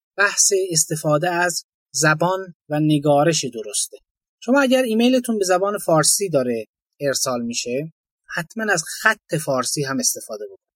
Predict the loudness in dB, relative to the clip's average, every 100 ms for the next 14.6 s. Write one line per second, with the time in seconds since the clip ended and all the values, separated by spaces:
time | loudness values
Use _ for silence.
0 | 0 2 2 4 4 2 0 0 0 0
1 | 2 2 0 0 2 2 0 -8 _ -8
2 | -6 -4 -2 0 0 2 2 2 0 0
3 | 0 -2 -2 -2 -2 -2 -2 0 0 0
4 | 0 -2 -2 -2 0 0 0 -2 -4 -4
5 | -2 -2 -2 0 -2 -2 0 0 2 0
6 | -2 -10 -12 -8 -8 -6 -4 -2 -2 0
7 | -2 -4 -4 0 2 2 2 0 -2 -8
8 | _ _ _ _ -4 -4 -4 -6 -6 -12
9 | _ 0 2 4 2 2 0 0 -2 0
10 | 2 2 2 0 -2 -6 _ -2 2 4
11 | 4 2 4 2 2 2 2 2 2 0
12 | 2 4 2 2 -2 -2 -2 -6 _ -4
13 | -2 0 -4 -2 0 0 0 0 2 2
14 | 0 0 -4 -2 -2 -2